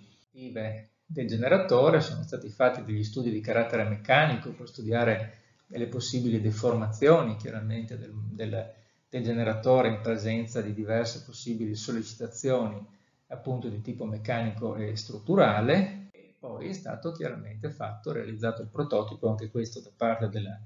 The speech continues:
dell'azienda, perché chiaramente è qualcosa che l'università da sola non è in grado di fare, ed è stato, questi sono alcuni esempi, diciamo, di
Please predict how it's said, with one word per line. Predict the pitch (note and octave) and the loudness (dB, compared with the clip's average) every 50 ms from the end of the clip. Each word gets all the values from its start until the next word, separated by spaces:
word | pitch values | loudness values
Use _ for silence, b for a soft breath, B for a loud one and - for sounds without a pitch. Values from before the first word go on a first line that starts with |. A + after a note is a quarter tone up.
| b b b b b _ _ | b b b b b _ _
dell'azienda, | _ A#2 G#2+ A2 A2 G#2 A2+ C#3+ C3+ B2+ A2 G2+ G#2 G#2+ | _ -6 -2 0 0 4 6 6 6 6 4 2 -2 -6
perché | - - C3 C#3 - | -8 -8 -12 -12 -12
chiaramente | - C3+ A#2 A2 A2 A2+ A2+ G2+ A#2 | -10 -8 -6 -4 -2 -2 -2 -4 -4
è | A#2 | -6
qualcosa | - A#2 A2 G#2 A#2+ A2+ A2 G#2+ | -8 -8 -6 -4 -4 -2 -2 -4
che | G#2+ G#2+ | -6 -6
l'università | - A#2+ A2+ A2 G#2+ A2+ G#2+ - - - B2 A#2+ | -8 -8 -6 -4 -4 -4 -6 -6 -6 -4 -4 -4
da | A2 G#2+ | -2 -4
sola | - - - C3 A#2+ A2+ G#2 G#2 A2 B B B B B _ _ | -6 -4 0 2 2 2 2 0 -2 B B B B B _ _
non | - C#3+ D3 C3 | -16 -14 -12 -10
è | A#2 | -10
in | A#2 | -10
grado | A#2 A#2+ A#2 A#2 A2+ A2+ G#2+ G2+ A2 | -8 -6 -4 -4 -4 -4 -4 -6 -10
di | - - | -14 -16
fare, | - - - C#3 A2+ G#2+ - - D3 F#3 F#3+ F#3+ - - - - _ _ _ _ _ _ _ _ - | -6 -2 0 0 2 0 0 2 2 0 0 -2 -6 -12 -20 -20 _ _ _ _ _ _ _ _ 4
ed | E3 F3+ - - - E3+ | 4 4 4 4 2 -2
è | G#3 | -2
stato, | G#3 - - - - B2 B2+ | -2 -2 0 0 0 0 0
questi | - F#3 F#3 - - - - - D#3 | 0 -2 -2 -2 -6 -8 -6 -6 -8
sono | - - D#3+ D#3 D3 | -6 -2 2 2 2
alcuni | C3+ C3+ - D#3+ D#3+ D3 C#3 | 2 2 0 0 0 2 2
esempi, | D#3+ E3 D3+ C3+ A#2 A2 A2 A2 G#2+ C#3+ C#3 | 2 2 4 2 2 2 0 -2 -2 -4 -4
diciamo, | C3 B2 - - A#2 A2+ A#2 A#2+ A#2+ | -4 -6 -6 -4 -2 -2 -2 -2 -2
di | A2+ A2 A2+ A#2 B2 G#2+ | -4 -2 -2 -2 -2 -4